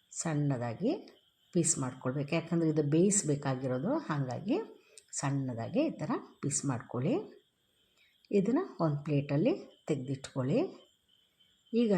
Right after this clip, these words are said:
ನಮಗೆ ಒಂದು ಕುಕ್ಕರ್ ತಗೊಳ್ಳೋಣ. ನೋಡಿ,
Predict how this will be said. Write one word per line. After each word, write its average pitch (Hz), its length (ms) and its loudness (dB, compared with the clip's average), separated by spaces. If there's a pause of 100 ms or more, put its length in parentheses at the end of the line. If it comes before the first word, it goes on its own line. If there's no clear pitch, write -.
ನಮಗೆ 139 300 0 (420)
ಒಂದು 147 240 -2
ಕುಕ್ಕರ್ 208 440 0
ತಗೊಳ್ಳೋಣ. 127 380 -2 (1900)
ನೋಡಿ, 165 220 2